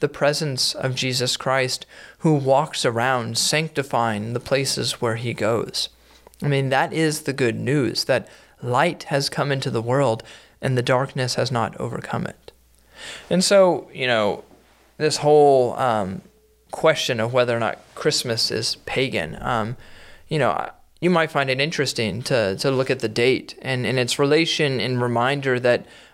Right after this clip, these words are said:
um, Jesus is born to die. And the whole reason December twenty-fifth has any meaning is because the early church tried to figure out when he, when he was crucified. And you might gain some confidence in saying, "This is authentically Christian. This is really ours." And, um, it is not,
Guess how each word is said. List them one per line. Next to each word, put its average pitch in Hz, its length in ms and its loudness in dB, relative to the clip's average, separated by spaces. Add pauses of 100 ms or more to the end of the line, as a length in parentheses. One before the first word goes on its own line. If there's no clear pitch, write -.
um, 123 180 -2
Jesus 131 420 -2
is 127 100 -2
born 113 320 0
to 110 140 -6
die. 110 380 0
And 104 180 -6
the 120 60 -2
whole 156 200 2
reason 131 340 0
December 123 380 0
twenty-fifth 123 480 0
has 139 180 0
any 120 200 0
meaning 151 380 2
is 120 120 0
because 131 300 0
the 127 140 2
early 120 200 2
church 127 420 -2 (380)
tried 120 240 -2
to 113 60 -10
figure 117 240 -4
out 104 100 -2
when 113 120 -4
he, 110 400 -6 (100)
when 127 140 -10
he 113 80 -4
was 139 120 -6
crucified. - 800 -4 (400)
And 175 160 2
you 170 80 2
might 160 320 2
gain 139 240 0
some 147 220 -2
confidence 139 560 -2
in 131 80 -4
saying, 135 220 0
"This 175 180 -2
is 156 100 0
authentically 139 640 -2
Christian. 143 500 0
This 147 160 0
is 117 160 0
really 139 380 2
ours." 120 520 2
And, 120 200 -4 (340)
um, 113 260 0
it 123 120 2
is 120 160 0
not, 139 280 0